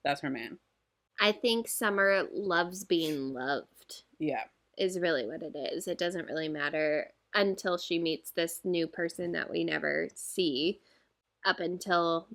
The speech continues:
Speaker 2: that, it doesn't really matter who it's from or how it happens. She loves to,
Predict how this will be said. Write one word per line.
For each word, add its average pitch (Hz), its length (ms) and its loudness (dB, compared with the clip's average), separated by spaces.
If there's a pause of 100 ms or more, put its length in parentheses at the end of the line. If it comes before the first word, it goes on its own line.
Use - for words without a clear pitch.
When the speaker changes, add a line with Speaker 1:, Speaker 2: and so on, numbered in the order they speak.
Speaker 2:
that, 147 400 -6 (180)
it 196 100 -2
doesn't 185 220 -4
really 165 200 -2
matter 165 480 -2 (100)
who 185 140 4
it's - 220 0
from 165 340 0
or 151 100 -2
how 151 220 0
it 143 60 -2 (120)
happens. 160 500 -2
She - 160 -2
loves 160 400 -2
to, 165 240 -2